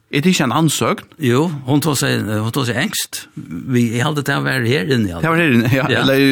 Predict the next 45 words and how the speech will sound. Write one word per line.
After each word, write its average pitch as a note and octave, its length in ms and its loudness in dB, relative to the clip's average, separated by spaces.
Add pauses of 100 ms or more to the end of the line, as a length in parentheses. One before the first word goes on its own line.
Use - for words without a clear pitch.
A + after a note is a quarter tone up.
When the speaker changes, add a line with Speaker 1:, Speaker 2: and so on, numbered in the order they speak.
Speaker 1:
telefonen. A#2+ 460 2 (100)
Speaker 2:
Ja, B2 220 0 (180)
og, A#2 320 -2
og, A2+ 320 0
og A2 640 0
tan-, A#2 240 2
Speaker 1:
Hva D#3 100 2
husker E3 240 0
du, C3+ 80 0
du C3 140 -2
hadde B2+ 100 2
hørt D3+ 140 2
det? D#3 180 2
Speaker 2:
tan-, G3+ 80 -6
tan-, D3 160 2
tan-, C#3 160 2
us-, F#3 240 2
uslandske C3+ 400 0
forsøden, C3+ 560 0 (480)
hon C3+ 160 2
tog C3+ 140 0
seg C#3 100 -2
engst B2 320 -4
vi, A2+ 220 2 (100)
eh, G2+ 240 -2
vi, G#2 240 0
eh, F2 320 -4 (720)
vi A2 80 -2
kongen A2 480 2
i G#2 80 0
Danmark. A#2 480 0 (880)
Speaker 1:
Hva D3+ 160 0
husker C#3+ 240 0
du B2 60 4
om A#2+ 100 2
det A#2+ 80 0
du A2+ 80 -2
hadde A2+ 80 2
hørt, A#2+ 160 0
ja? C3 140 0
Speaker 2:
Ja, D3+ 100 -12
altså, E3 240 -8 (240)
jeg D3 140 -2
husker D3 180 -10
bare, C3 240 -2